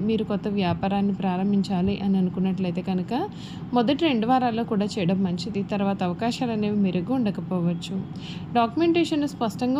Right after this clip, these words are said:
ఉంచండి మరియు నెలాఖరులో దూకుడు చర్యలు నివారిస్తే మీకు మేలు జరుగుతుంది. చూసారు కదండి, ఈ వృశ్చిక రాశి వారి గురించి తెలుసుకున్నారు కదా. ఇక ఈ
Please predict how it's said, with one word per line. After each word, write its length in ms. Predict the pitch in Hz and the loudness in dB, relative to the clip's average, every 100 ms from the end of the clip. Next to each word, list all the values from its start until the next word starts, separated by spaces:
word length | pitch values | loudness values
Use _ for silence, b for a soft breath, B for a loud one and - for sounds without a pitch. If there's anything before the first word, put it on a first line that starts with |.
| 302 | 0
ఉంచండి 300 | 254 233 208 202 | 0 0 0 0
మరియు 180 | 190 208 | 2 0
నెలాఖరులో 520 | 185 202 202 196 190 180 214 | 2 0 -2 -2 0 0 0
దూకుడు 300 | 254 330 302 | 2 2 2
చర్యలు 300 | 269 220 233 226 | 2 2 0 0
నివారిస్తే 440 | 190 190 - 202 190 | 0 -2 -6 -4 -2
మీకు 200 | 180 - 403 B B B B 240 | -2 -4 -4 B B B B -2
మేలు 200 | 233 254 254 | 0 2 0
జరుగుతుంది. 520 | 226 220 254 269 440 - B B - | 0 -4 -2 2 0 -2 B B -2
చూసారు 280 | 254 233 247 254 | 0 2 2 2
కదండి, 280 | 254 277 466 392 | 0 0 2 4
ఈ 20 | 208 | 2
వృశ్చిక 300 | 202 - 247 262 | -2 -2 0 2
రాశి 160 | 247 247 | 2 2
వారి 160 | 247 233 | 0 0
గురించి 280 | 240 240 233 427 | -2 -2 0 0
తెలుసుకున్నారు 520 | 269 208 - 240 220 208 | 0 -2 -2 0 0 -2
కదా. 160 | 208 214 - | -4 -4 -2
ఇక 120 | 233 240 | -2 0
ఈ 40 | 233 | 0